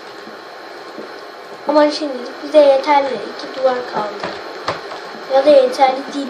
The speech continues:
bilmiyorum. O kadar dandik, dundik bir ev yaptık, daha yeterli değil yani. Daha büyük evleri de yapacağız.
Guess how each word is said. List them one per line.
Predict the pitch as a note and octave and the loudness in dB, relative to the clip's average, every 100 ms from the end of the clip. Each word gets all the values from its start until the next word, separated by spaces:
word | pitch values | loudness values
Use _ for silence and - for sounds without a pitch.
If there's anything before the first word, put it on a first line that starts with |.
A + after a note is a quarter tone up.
| A3 | -8
bilmiyorum. | C#4+ C4+ A3+ G#3+ G3+ F#3+ - - - - - - - - - - - - - | -8 -8 -8 -10 -12 -12 -14 -16 -16 -16 -16 -16 -16 -16 -16 -16 -16 -16 -12
O | B3+ - | -8 -2
kadar | B3+ C4 B3 - | 2 2 2 -2
dandik, | B3+ C4 B3 - - - | -4 -4 -8 -12 -12 -10
dundik | C4+ C4 A#3+ - | -8 -8 -10 -4
bir | B3+ | 2
ev | A#3+ A3+ | 2 2
yaptık, | A3 A3+ - - - | -4 -8 -12 -12 -10
daha | A#3+ A#3 A#3 - - - - - - B3+ | -6 -6 -6 -10 -14 -16 -16 -16 -16 -14
yeterli | A#3 - G#3+ G3+ G3+ G3+ G#3+ | -14 -12 -12 -12 -14 -16 -16
değil | G#3+ G#3+ | -16 -14
yani. | - - - - - - - - - - - - - - - - - - - | -14 -14 -14 -16 -18 -20 -18 -18 -18 -18 -18 -18 -18 -18 -16 -18 -16 -16 -10
Daha | A#3 C4+ C#4 | 2 4 6
büyük | D4+ D#4 | 4 6
evleri | E4 C#4+ D4 F4 F4+ | 4 6 6 4 2
de | |
yapacağız. | F4 D#4 - - - F3+ | 4 6 4 0 -4 -4